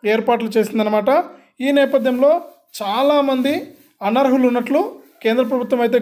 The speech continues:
గుర్తించింది. దీనికి సంబంధించి అర్హుల జాబితాను కూడా విడుదల చేయడం జరిగింది. ఆ వివరాలు కనుక మనం చూసుకున్నట్లయితే ఇక్కడ మీరు చూడొచ్చు,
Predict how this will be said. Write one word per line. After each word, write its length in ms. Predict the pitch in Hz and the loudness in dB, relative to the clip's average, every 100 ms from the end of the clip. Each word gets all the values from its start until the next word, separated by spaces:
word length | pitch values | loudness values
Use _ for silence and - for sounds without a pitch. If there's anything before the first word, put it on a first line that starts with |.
| 202 | 0
గుర్తించింది. 500 | 208 233 233 226 311 - - - - | -2 -4 0 2 0 -2 -16 -20 -6
దీనికి 260 | 226 285 240 254 | -2 -2 -2 -2
సంబంధించి 500 | 247 254 247 - 302 392 - _ 190 | 0 0 0 0 -2 -2 -14 _ -2
అర్హుల 280 | 214 240 285 240 | 0 2 2 2
జాబితాను 460 | 220 233 233 262 247 247 | 0 0 0 -2 0 0
కూడా 140 | 269 359 - _ - 202 | 0 -2 -6 _ -6 -2
విడుదల 240 | 214 254 254 | 0 0 2
చేయడం 200 | 233 226 | 0 0
జరిగింది. 340 | 220 214 214 294 - - _ - | 0 0 -2 -2 -4 -16 _ -2
ఆ 40 | 220 226 | -2 2
వివరాలు 320 | 240 277 277 | 2 2 2
కనుక 160 | 269 277 254 | -2 -2 -4
మనం 120 | 233 240 | -4 -6
చూసుకున్నట్లయితే 680 | 226 262 247 247 226 277 381 - - - | -6 -4 -2 -2 0 0 -2 -6 -20 -14
ఇక్కడ 140 | 214 254 247 | -4 -2 0
మీరు 120 | 233 | 0
చూడొచ్చు, 320 | 247 247 254 | 2 2 0